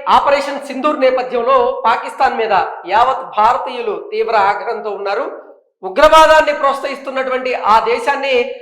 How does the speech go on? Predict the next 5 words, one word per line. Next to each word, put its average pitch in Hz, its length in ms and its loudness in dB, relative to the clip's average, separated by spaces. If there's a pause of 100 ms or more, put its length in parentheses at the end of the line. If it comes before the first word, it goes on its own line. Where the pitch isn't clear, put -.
(160)
అంతర్జాతీయ 269 800 4
సమాజం 240 560 -2
ముందు 220 440 0 (220)
ఏకాకిగా 277 880 4
చూపించాలనేటువంటి 226 1200 -2